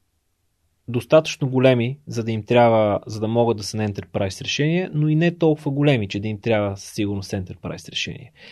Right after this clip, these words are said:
и да плащат някакви огромни лицензи. Тоест, а, българска компания, която продава милиони обороти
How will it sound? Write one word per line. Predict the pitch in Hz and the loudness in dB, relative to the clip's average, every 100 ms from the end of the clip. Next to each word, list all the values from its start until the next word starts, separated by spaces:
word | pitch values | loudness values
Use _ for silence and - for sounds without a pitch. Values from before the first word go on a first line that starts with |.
| - - - | -20 -20 -4
и | 135 | 2
да | 131 131 | 2 6
плащат | 127 117 - 123 | 4 4 -2 -4
някакви | 127 117 - | -2 -2 -4
огромни | 110 117 110 110 | 0 2 2 -2
лицензи. | 104 101 98 87 90 - _ - - _ _ | -4 -4 -4 -4 -8 -20 _ -20 -20 _ _
Тоест, | 143 135 131 - - | 6 6 4 0 2
а, | 131 131 131 131 127 123 120 113 110 _ _ _ - | 4 6 4 4 4 2 2 0 -4 _ _ _ -10
българска | 120 147 151 151 - 135 | 2 4 6 2 0 -6
компания, | - 110 101 135 156 165 165 160 | -6 -10 -2 2 4 4 2 2
която | 139 143 143 131 | 2 2 2 -8
продава | 131 107 123 123 123 120 117 113 107 104 98 95 - _ | -4 2 4 6 4 4 4 2 2 0 -2 -6 -10 _
милиони | - 107 113 120 110 | -6 0 2 2 0
обороти | 101 101 107 117 - 117 107 104 101 | -2 0 2 2 0 -8 -6 -6 -8